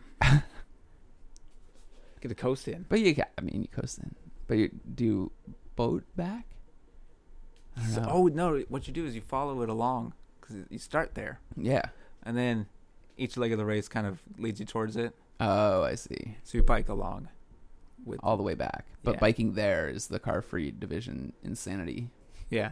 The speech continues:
Speaker 2: and then biking in between is the car,
Speaker 1: Yeah.
Speaker 2: uh, portion too. Or the,
Speaker 1: I
Speaker 2: I mean, the,
Speaker 1: see.
Speaker 2: the bike portion.
Speaker 1: Oh, like, right here was a leg. Right here was a leg, probably.
Speaker 2: Yeah, they all kinda start the same place. <clears throat>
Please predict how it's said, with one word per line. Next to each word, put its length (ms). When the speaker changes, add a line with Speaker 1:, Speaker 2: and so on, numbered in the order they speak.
Speaker 2:
and 100
then 80
biking 260
in 80
between 460
is 120
the 80
car, 340
Speaker 1:
Yeah. 240
Speaker 2:
uh, 220
portion 360
too. 120
Or 100
the, 120
Speaker 1:
I 120
Speaker 2:
I 40
mean, 120
the, 220
Speaker 1:
see. 60
Speaker 2:
the 80
bike 240
portion. 260
Speaker 1:
Oh, 200
like, 160
right 220
here 280
was 320
a 120
leg. 540
Right 160
here 320
was 120
a 100
leg, 180
probably. 560
Speaker 2:
Yeah, 180
they 100
all 140
kinda 280
start 280
the 100
same 260
place. 420
<clears throat> 80